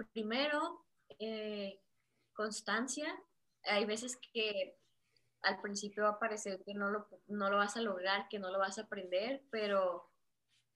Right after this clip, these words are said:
simplemente regresa a ver la historia y ve, ve los primeros inventos, la primera vez que alguien hizo algo. Conoce esa historia, pero conócela bien.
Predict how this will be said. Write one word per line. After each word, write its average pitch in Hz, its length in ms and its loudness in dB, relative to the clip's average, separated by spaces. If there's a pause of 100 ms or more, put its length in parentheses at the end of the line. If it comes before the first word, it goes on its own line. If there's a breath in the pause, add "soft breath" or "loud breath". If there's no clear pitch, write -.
(260)
simplemente 226 1200 0
regresa 208 540 0
a 220 40 2
ver 220 160 2
la 233 100 2
historia 247 580 2 (420)
y 208 140 -6
ve, 214 440 2 (340)
ve 208 160 2
los 233 160 -2
primeros 208 400 0
inventos, 214 840 0 (120)
la 190 200 2
primera 196 460 2
vez 226 360 2
que 226 100 -2
alguien 220 280 0
hizo 226 240 -2
algo. 214 480 2 (1200)
Conoce 220 400 4
esa 294 140 0
historia, 226 540 0
pero 214 220 2
conócela 196 460 0
bien. 190 300 -4